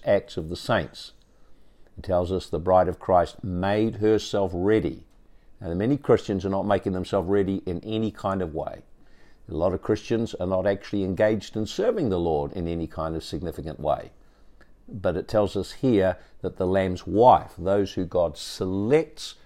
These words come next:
from among all those who are saved into intimacy with him, it says very clearly that they have made themselves ready. So notice, they made themselves ready.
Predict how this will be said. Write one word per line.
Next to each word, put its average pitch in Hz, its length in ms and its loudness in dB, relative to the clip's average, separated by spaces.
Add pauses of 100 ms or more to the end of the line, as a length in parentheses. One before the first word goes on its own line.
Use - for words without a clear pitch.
(100)
from 92 200 -4
among 92 260 -2
all 139 240 6
those 131 240 4
who 98 120 -2
are 87 40 -2
saved 92 520 0 (280)
into 95 340 -4
intimacy 160 540 0
with 90 220 -2
him, 98 400 -2 (260)
it 85 160 -6
says 90 460 -2 (260)
very 127 180 4
clearly 143 720 0 (300)
that 90 220 -2
they 98 200 4
have 90 240 0
made 98 400 0
themselves 82 480 -6
ready. - 380 -8 (340)
So 85 100 -10
notice, 131 440 2 (220)
they 78 400 2
made 101 260 2
themselves 87 540 -2
ready. 76 320 -8